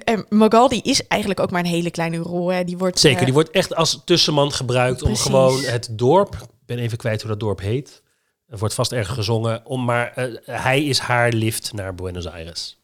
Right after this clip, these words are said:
Speaker 1: En nu ga ik even een overstapje maken, omdat ik weer heel boos aan het worden ben, omdat ik een realisatiemomentje heb.
Speaker 2: Uh-oh,
Speaker 1: Want je hebt
Speaker 2: hou je
Speaker 1: nog
Speaker 2: vast.
Speaker 1: één rol. Je hebt eigenlijk maar vijf rollen.
Speaker 2: Ja.
Speaker 1: En dat is, eh,
Speaker 2: De
Speaker 1: de
Speaker 2: Mistress.
Speaker 1: de Mistress.
Speaker 2: Ja.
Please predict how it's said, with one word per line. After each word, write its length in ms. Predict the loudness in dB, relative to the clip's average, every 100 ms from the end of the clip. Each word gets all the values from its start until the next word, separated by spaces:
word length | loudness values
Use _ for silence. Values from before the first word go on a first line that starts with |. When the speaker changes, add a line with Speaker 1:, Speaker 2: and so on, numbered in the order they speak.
| -4
Speaker 1:
En 200 | -2 -2
nu 420 | -2 2 4 2 0
ga 160 | -2
ik 160 | -2 0
even 180 | -2 -2
een 80 | 0
overstapje 640 | 0 0 -4 -6 -8 -6
maken, 300 | -4 -4 -6
omdat 200 | -8 -8
ik 80 | -8
weer 120 | -6
heel 460 | -6 -2 0 0 0
boos 360 | 2 2 0 -4
aan 140 | -6
het 120 | -6
worden 240 | -6 -6 -4
ben, 140 | -4
omdat 260 | -4 -4 -6
ik 80 | -6
een 100 | -4
realisatiemomentje 1200 | -2 -2 -2 -2 -2 -4 -4 -6 -6 -6 -4 -2
heb. 80 | 0
Speaker 2:
Uh-oh, 140 | 0
Speaker 1:
Want 120 | 0
je 60 | 0
hebt 120 | -2
Speaker 2:
hou 120 | 0
je 60 | 2
Speaker 1:
nog 140 | 2
Speaker 2:
vast. 180 | -2 -2
Speaker 1:
één 260 | 0 0 0
rol. 300 | -2 -4 -4
Je 100 | -4
hebt 180 | -4 -2
eigenlijk 360 | -2 0 -4
maar 120 | -4 -6
vijf 360 | -2 -2 -2
rollen. 400 | -6 -8 -6 -6 -6
Speaker 2:
Ja. 320 | -6 -6 -8 -14 -20 -18 -20 -20 _
Speaker 1:
En 140 | 0
dat 160 | 0 0
is, 320 | -2 -2 -2 -4 -10
eh, 100 | -10
Speaker 2:
De 160 | -4
Speaker 1:
de 60 | 2
Speaker 2:
Mistress. 540 | 2 4 4 4 0
Speaker 1:
de 140 | 0 0
Mistress. 680 | -2 -4 -2 -2 0 -2
Speaker 2:
Ja. 140 | -2